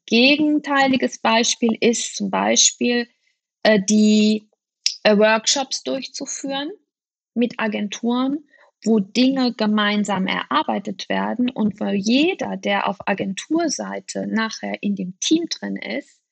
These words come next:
auch mitarbeitet und natürlich man wunderbar beurteilen kann, wie agieren die handelnden Personen, äh,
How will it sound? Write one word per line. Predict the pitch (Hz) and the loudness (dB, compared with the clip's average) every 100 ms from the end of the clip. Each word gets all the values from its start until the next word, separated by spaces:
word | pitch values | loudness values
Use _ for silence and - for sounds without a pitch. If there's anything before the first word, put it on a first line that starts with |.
| _ - - | _ -8 -4
auch | 208 247 | 0 2
mitarbeitet | 285 262 220 202 185 196 214 214 - | 2 2 -6 -4 -6 -2 -2 -2 -2
und | 220 214 | 0 0
natürlich | 104 214 202 - | 0 0 -2 -2
man | 208 208 202 254 | -2 0 0 2
wunderbar | 302 339 180 190 175 170 208 233 | 2 2 0 0 -2 0 0 -2
beurteilen | - 202 - 233 - 214 202 202 | -2 -2 2 0 0 -4 -4 -4
kann, | - 202 202 - - - - | -8 -8 -8 -12 -18 -4 0
wie | 233 - | 2 0
agieren | 202 196 226 254 233 214 | -2 0 0 2 0 -2
die | 202 196 | -2 -2
handelnden | 208 220 214 202 196 | -2 0 -2 -2 -6
Personen, | - 185 180 196 226 220 190 226 277 - _ _ - _ _ | -4 -4 -2 -2 0 0 -2 -2 -4 -10 _ _ -20 _ _
äh, | 202 196 196 196 | 2 4 4 2